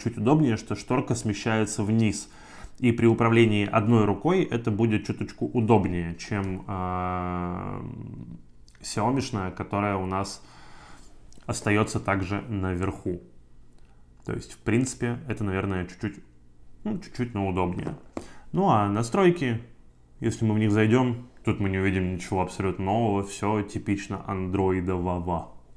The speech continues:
А, отдельная галочка.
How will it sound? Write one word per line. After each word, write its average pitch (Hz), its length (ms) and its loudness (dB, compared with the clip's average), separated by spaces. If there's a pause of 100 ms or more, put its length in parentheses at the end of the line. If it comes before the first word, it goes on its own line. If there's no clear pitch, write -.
(1400)
А, 104 500 2 (1000)
отдельная 120 480 4
галочка. 104 480 4